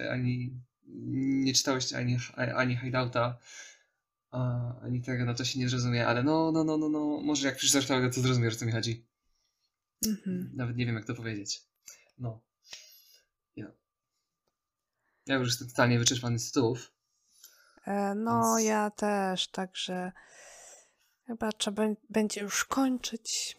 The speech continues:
Speaker 2: A i tak dużo wymieniliśmy, także jestem zadowolona i dumna z nas, że się udało.
Speaker 1: Tak.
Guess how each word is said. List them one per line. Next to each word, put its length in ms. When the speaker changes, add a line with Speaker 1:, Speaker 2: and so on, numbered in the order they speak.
Speaker 2:
A 80
i 60
tak 240
dużo 460
wymieniliśmy, 920
także 340
jestem 560
zadowolona 920
i 100
dumna 420
z 120
nas, 520
że 120
się 200
udało. 460
Speaker 1:
Tak. 320